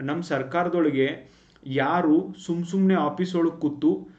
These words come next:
ಆ, ಹರಾಮಿಗಳಿದ್ದಾರೆ, ಅವ್ರಿಗೆ ಸ್ಯಾಲರಿ ಕೊಡ್ತಿದ್ದಾರೆ. ಯಾರು ದು-, ಈ ತರ ಎಲ್ಲಾ ಕಡೆ ಅಡ್ಡಾಡಿ ಕೆಲ್ಸ ಮಾಡ್ತಿದ್ದಾರೆ ಅಂಥವ್ರಿಗೆ ಕಡಿಮೆ ಸ್ಯಾಲರಿ ಕೊಡ್ತಿದ್ದಾರೆ. ಇದು ಎಷ್ಟ್ರ ಮಟ್ಟಿಗೆ ಸರಿ ಗೈಸ್?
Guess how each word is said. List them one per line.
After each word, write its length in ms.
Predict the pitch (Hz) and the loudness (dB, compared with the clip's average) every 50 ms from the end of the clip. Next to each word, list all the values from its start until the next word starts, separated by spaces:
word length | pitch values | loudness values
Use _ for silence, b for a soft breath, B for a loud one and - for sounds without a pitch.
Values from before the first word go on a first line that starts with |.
| B B _ - | B B _ -4
ಆ, 300 | 135 135 127 127 127 127 | -2 0 2 2 0 -2
ಹರಾಮಿಗಳಿದ್ದಾರೆ, 920 | - - 143 151 160 185 185 190 190 175 175 165 151 147 135 127 123 127 | -2 -2 0 2 2 2 4 4 4 4 4 4 4 4 4 4 2 2
ಅವ್ರಿಗೆ 760 | 127 - - 143 143 160 165 151 160 185 196 185 - - - - | 0 -2 0 0 2 2 2 2 2 2 2 0 -4 -12 -16 -14
ಸ್ಯಾಲರಿ 440 | - - 139 139 147 147 156 190 | -6 -2 0 2 2 2 0 0
ಕೊಡ್ತಿದ್ದಾರೆ. 840 | 185 185 175 160 - - 147 131 127 127 143 165 - - - - _ - | 2 2 2 2 2 0 0 0 2 0 0 -2 -4 -8 -16 -16 _ -4
ಯಾರು 480 | 131 139 147 170 175 185 180 147 131 123 | -2 0 0 0 2 2 0 0 -2 -4
ದು-, 200 | 147 - - 151 | -6 -6 -6 -6
ಈ 260 | 156 160 165 160 165 | -4 -4 -2 -2 -2
ತರ 180 | - 156 156 160 160 147 131 123 120 | -2 -2 0 2 2 2 0 0 0
ಎಲ್ಲಾ 380 | 127 127 135 143 156 170 180 | 0 2 4 4 6 6 6
ಕಡೆ 240 | 170 175 180 170 170 | 4 4 2 2 2
ಅಡ್ಡಾಡಿ 480 | 156 135 131 131 139 151 160 156 160 170 | 2 2 0 0 2 2 2 2 2 0
ಕೆಲ್ಸ 360 | - - 135 131 131 - 180 | 0 0 -2 -2 -2 -2 -2
ಮಾಡ್ತಿದ್ದಾರೆ 840 | 175 170 160 151 143 - 135 127 131 131 156 160 - - - _ _ - | -2 0 -2 -2 -4 -6 -4 -2 -2 0 -2 -2 -6 -12 -20 _ _ -6
ಅಂಥವ್ರಿಗೆ 840 | 131 139 160 165 165 190 185 180 160 147 160 175 - - - - - _ _ | -6 -4 -4 -2 0 0 2 2 2 2 2 0 0 -4 -10 -18 -20 _ _
ಕಡಿಮೆ 360 | - 143 147 156 170 175 170 | -2 0 2 2 2 2 2
ಸ್ಯಾಲರಿ 380 | - 175 160 151 147 143 147 | 2 2 2 2 2 0 0
ಕೊಡ್ತಿದ್ದಾರೆ. 640 | 143 151 135 - - 135 127 131 127 131 127 - - - | 0 0 -2 -2 -2 -2 -2 -2 -2 -2 -4 -8 -8 -6
ಇದು 180 | 143 156 156 160 | -2 0 2 2
ಎಷ್ಟ್ರ 360 | 143 - - - - 190 196 | 2 2 -2 -4 -4 0 2
ಮಟ್ಟಿಗೆ 380 | 190 180 180 185 175 165 170 | 2 2 2 2 2 2 0
ಸರಿ 260 | 156 - 147 139 135 123 | 0 0 -2 -2 0 0
ಗೈಸ್? 300 | 127 127 123 123 - | 0 0 -2 -2 -6